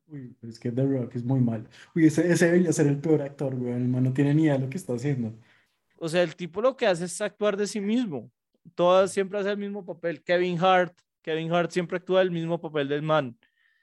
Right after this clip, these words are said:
Speaker 2: Em, pero, pero sí, todos estos son actores que, que venden más de lo que lógicamente deberían, su actuación al menos vende, ¿no? Pues porque los mi-, tipos se meten en franquicias que,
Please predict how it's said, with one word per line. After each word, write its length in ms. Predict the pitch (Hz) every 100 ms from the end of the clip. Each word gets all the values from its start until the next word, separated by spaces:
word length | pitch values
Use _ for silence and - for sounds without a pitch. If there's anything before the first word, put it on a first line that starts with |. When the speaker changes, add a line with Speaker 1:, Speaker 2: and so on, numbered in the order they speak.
| _ _ _ -
Speaker 2:
Em, 760 | 123 123 120 120 117 113 113 - _ _ _ _
pero, 460 | - 143 143 131 123
pero 180 | 143 139
sí, 200 | 151 247
todos 260 | - 180 185
estos 240 | 180 202
son 200 | 208 202
actores 500 | 208 - 208 208 196
que, 340 | - 202 175 -
que 120 | 160
venden 360 | 156 151 156 165
más 180 | 185 180
de 80 |
lo 120 | 185 185
que 400 | 190 185 160 135 _
lógicamente 680 | 143 147 151 185 175 151 156
deberían, 440 | 170 151 147 143 - _ _ _
su 200 | - 180
actuación 500 | 170 160 143 165 156
al 120 | 147
menos 340 | 156 147 127
vende, 320 | 127 160 123 104
¿no? 280 | 120 190 _ _ _ _
Pues 160 | - 135
porque 220 | 131 139
los 140 | 170 156
mi-, 160 | 151
tipos 320 | 131 147 131
se 60 | 147
meten 300 | 151 143 139
en 100 | 147
franquicias 520 | 156 151 135 123 123
que, 340 | - 139 139